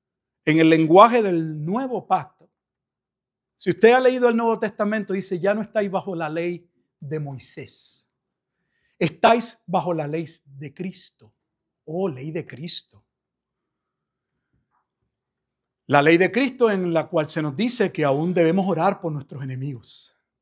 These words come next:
La ley de Cristo donde se nos dice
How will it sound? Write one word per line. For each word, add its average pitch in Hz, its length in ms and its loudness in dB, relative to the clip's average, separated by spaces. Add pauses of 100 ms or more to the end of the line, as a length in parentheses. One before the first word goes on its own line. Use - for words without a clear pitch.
(4000)
La 180 180 8
ley 208 160 8
de 247 140 10
Cristo 269 460 4
donde 202 240 4
se 208 160 0
nos 185 180 0
dice 208 680 4